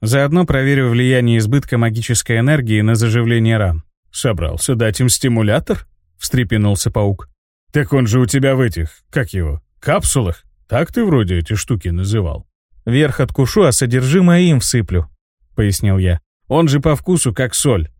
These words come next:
Часть в слизистую впитается и вызовет слюноотделение, а остальное организм сделает сам".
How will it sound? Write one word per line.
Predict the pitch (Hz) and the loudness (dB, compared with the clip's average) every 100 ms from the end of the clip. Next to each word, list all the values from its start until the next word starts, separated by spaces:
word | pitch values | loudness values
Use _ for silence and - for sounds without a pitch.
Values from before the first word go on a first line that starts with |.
| _ | _
Часть | - 170 156 | -2 0 0
в | - | -2
слизистую | - 202 165 135 - 120 | 0 2 2 2 0 -2
впитается | - 131 123 104 82 123 | -2 -2 0 -2 -2 0
и | |
вызовет | 156 185 165 151 | 2 2 2 0
слюноотделение, | - 185 170 151 127 113 104 98 90 - | 0 2 4 2 2 2 2 2 -2 -2
а | 110 | -2
остальное | 135 - 156 170 208 135 123 | 0 0 2 2 2 2 0
организм | 131 160 190 180 123 | 0 0 0 2 0
сделает | 110 143 143 107 | 0 0 0 0
сам". | - 90 80 | -2 -4 -4